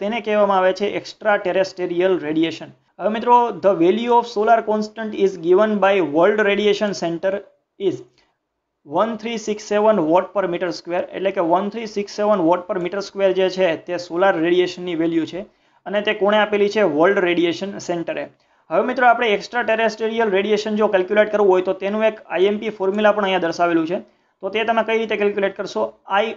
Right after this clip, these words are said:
on, એટલે કે એક્સ્ટ્રા ટેરેસ્ટ્રિયલ રેડિયેશનની જે ઇન્ટેન્સિટી અથવા તો energy is equal to solar constant આઈ એસ સી into bracket one plus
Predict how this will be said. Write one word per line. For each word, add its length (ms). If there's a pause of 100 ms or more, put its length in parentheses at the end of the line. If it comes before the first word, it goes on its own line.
on, 300
એટલે 180
કે 200
એક્સ્ટ્રા 300
ટેરેસ્ટ્રિયલ 600
રેડિયેશનની 500
જે 180
ઇન્ટેન્સિટી 520
અથવા 180
તો 40 (140)
energy 400
is 160
equal 320
to 100 (460)
solar 240 (100)
constant 480 (140)
આઈ 120 (100)
એસ 320
સી 160 (420)
into 260
bracket 360 (200)
one 160 (160)
plus 260